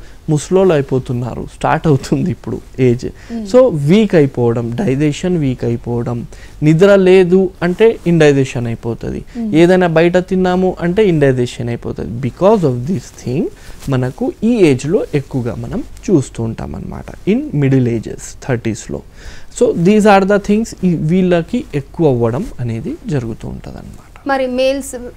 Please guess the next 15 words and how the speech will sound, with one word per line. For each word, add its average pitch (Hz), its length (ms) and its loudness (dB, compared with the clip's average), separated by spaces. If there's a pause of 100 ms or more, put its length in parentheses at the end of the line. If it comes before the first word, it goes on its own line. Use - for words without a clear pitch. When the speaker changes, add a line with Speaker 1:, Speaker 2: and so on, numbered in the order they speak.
(120)
Speaker 2:
version 220 320 -8
ఏంటంటారు? 202 680 -12
Speaker 1:
మేల్ 165 200 6
Speaker 2:
వాళ్ళ 254 140 8
Speaker 1:
version 247 360 6
అదే, 190 220 4
మేల్ 147 300 2
version 214 340 0 (100)
only, 202 380 2 (420)
uh, 160 500 4 (140)
in 202 120 6 (120)
థర్టీస్లో 185 600 4
రావడం 156 440 2
జరుగుతూ 151 400 0
ఉంటది. 151 480 -2